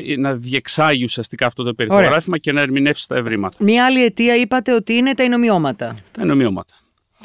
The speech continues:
Speaker 1: Τα εινομιώματα πολύ συχνά
Speaker 2: Σύνηθες,
Speaker 1: ευρήματα. Ναι,
Speaker 2: βέβαια.
Speaker 1: είναι, είναι σύνηθες.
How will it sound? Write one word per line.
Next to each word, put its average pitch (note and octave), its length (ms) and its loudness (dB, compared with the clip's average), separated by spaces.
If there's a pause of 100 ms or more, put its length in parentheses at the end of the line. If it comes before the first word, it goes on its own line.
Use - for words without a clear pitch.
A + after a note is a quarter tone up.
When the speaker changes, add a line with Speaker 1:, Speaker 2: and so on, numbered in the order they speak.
(320)
Speaker 1:
Τα G3+ 100 0
εινομιώματα A3 460 0
πολύ E3+ 760 0
συχνά C3+ 1000 2
Speaker 2:
Σύνηθες, A#2 240 0
Speaker 1:
ευρήματα. - 640 2
Ναι, D3 120 2
Speaker 2:
βέβαια. E3+ 280 4 (120)
Speaker 1:
είναι, - 20 0
είναι C3+ 200 2
σύνηθες. F3+ 680 -2